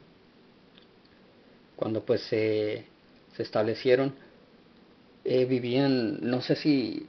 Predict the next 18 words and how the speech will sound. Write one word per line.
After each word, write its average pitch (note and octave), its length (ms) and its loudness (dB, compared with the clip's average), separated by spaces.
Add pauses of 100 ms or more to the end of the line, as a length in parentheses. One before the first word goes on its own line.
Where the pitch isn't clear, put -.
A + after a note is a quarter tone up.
o - 100 -4
sea, B2 160 0
no B2 160 -2
sé C#3 240 0
a C3 220 0
qué G#2+ 160 -4
extento, C3 600 -4
pero A2+ 540 -2
pues A2 200 -6 (200)
habitaban A2+ 680 -4
debajo A2 320 -2
de B2+ 60 -2
la A2+ 100 -8
tierra B2+ 240 -2
y - 20 -2
tenían A2+ 640 -4 (640)
pues, - 260 -4
am, G#2+ 420 -4